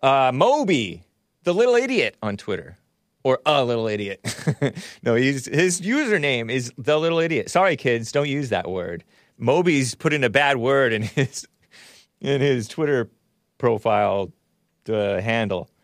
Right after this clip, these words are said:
But it, he, his username is Moby X Circle V X. And X, anything X is like a punk rock thing from the nineties.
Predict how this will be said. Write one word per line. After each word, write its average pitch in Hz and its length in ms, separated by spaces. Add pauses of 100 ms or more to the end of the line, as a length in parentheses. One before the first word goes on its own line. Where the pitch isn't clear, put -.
(760)
But 147 300 (1700)
it, 117 260
he, 131 460
his 131 580
username 147 580
is 101 160
Moby 175 600 (420)
X 170 400
Circle - 300
V 165 420
X. - 460 (880)
And 117 200 (100)
X, 165 460
anything 160 460
X 165 460
is 110 320
like 107 140
a 87 80 (200)
punk - 240
rock 180 200
thing 190 360
from 180 200
the 156 140
nineties. 170 680